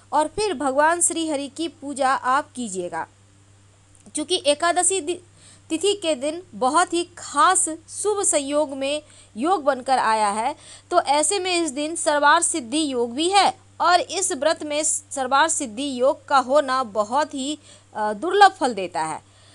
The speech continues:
तो इस एकादशी से जीवन की समस्त परेशानियों से आप बाहर आ सकते हैं।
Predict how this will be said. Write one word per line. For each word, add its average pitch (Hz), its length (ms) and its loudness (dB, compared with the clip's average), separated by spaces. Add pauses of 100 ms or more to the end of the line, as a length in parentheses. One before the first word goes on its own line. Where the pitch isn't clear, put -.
(260)
तो 415 180 6 (120)
इस 427 220 0
एकादशी 359 880 2 (640)
से - 200 6 (280)
जीवन 370 360 -2
की 403 220 -4
समस्त - 560 0
परेशानियों 311 760 0
से 330 160 -2
आप 262 240 2
बाहर 233 380 0
आ 302 100 4
सकते 302 300 -4
हैं। 311 200 -4